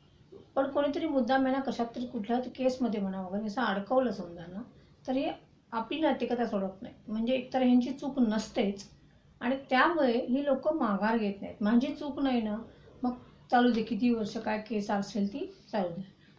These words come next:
कोणत्याही प्रकारची ॲडजस्टमेंट करून ही लोक ही केस सोडवत नाही.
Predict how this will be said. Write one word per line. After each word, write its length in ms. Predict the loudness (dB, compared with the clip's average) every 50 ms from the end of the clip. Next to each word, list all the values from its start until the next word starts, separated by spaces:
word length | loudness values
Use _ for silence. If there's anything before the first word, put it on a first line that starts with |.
| -4
कोणत्याही 380 | 0 4 4 4 6 6 4 2
प्रकारची 480 | 2 2 0 0 2 0 0 0 -2 -4
ॲडजस्टमेंट 760 | -4 -2 -2 -2 0 0 0 -2 -2 -4 -6 -6 -6 -6 -4
करून 320 | -2 -2 -2 -2 -2 -4 -6 -8 -12 -20 -20 -20 -20 -20 -20 -20 _ _
ही 200 | -4 0 2 4
लोक 180 | 4 4 4
ही 140 | 4 4 4
केस 280 | 2 2 2 2 2 0
सोडवत 360 | -2 -4 -4 -4 -6 -8 -10
नाही. 140 | -14 -16